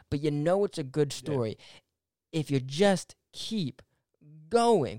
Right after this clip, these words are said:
Speaker 1: who knows how long it'll take, right? I don't think it'll take forever, but it's gonna take some time.
Speaker 2: Mm.
Speaker 1: You will come out on the other side winning. It's gonna take some time, though.
Speaker 2: I feel like that's also, um,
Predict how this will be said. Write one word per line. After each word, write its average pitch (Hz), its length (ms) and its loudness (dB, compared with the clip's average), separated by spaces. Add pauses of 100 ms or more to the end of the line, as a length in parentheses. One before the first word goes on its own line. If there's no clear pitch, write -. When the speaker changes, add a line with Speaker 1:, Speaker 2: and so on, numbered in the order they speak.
Speaker 1:
who 208 120 -8
knows 233 300 -2
how 156 100 -2
long 123 200 -2
it'll 120 180 -8
take, - 360 -12 (140)
right? 131 240 -4 (220)
I 120 100 -4
don't 160 180 2
think 190 120 -8
it'll 185 120 -2
take 156 200 -4
forever, 175 520 -2
but 180 100 -12
it's - 100 -16
gonna 202 140 -6
take 202 220 -4
some 196 140 -6
time. 185 360 -8 (120)
Speaker 2:
Mm. 117 200 -20 (460)
Speaker 1:
You 156 320 0
will 208 140 2
come 196 260 -6
out 190 60 0
on 170 80 -4
the 170 60 -4
other 170 100 -2
side 156 200 -2
winning. 131 320 -6 (160)
It's - 100 -18
gonna 190 140 -4
take 180 180 -4
some 170 120 -10
time, 156 220 -4
though. - 160 -16 (180)
Speaker 2:
I 135 80 -6
feel 196 160 -2
like 196 160 -6
that's 160 200 -2
also, 165 420 -4 (100)
um, 123 400 -8